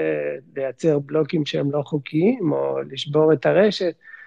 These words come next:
בעצם מסכן את ה-validator שלו בסלאשינג,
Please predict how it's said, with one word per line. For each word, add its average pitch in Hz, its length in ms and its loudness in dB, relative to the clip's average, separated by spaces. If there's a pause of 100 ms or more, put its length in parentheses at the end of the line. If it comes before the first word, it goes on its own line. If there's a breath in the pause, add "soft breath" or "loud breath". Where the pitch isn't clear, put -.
(220 loud breath)
בעצם 151 400 4
מסכן 143 500 4
את 147 160 2
ה-validator 139 1700 2
שלו 139 460 -2
בסלאשינג, 147 680 -2